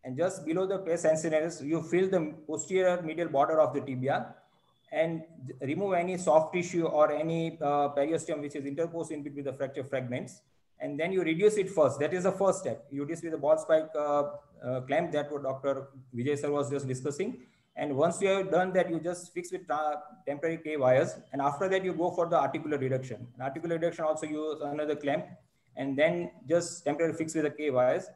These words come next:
And then your option, but I would always go for a medial plate first.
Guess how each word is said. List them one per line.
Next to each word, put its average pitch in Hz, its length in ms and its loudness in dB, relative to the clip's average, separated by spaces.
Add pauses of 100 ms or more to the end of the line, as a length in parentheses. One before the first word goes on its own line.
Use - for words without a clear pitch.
(200)
And 139 160 -4
then 175 160 -2
your 180 160 2
option, 165 320 2
but 139 140 0
I 151 160 6
would 175 140 -2
always 160 340 2
go 165 160 2
for 170 160 4
a - 20 6
medial 147 240 4
plate 147 260 0
first. - 360 -2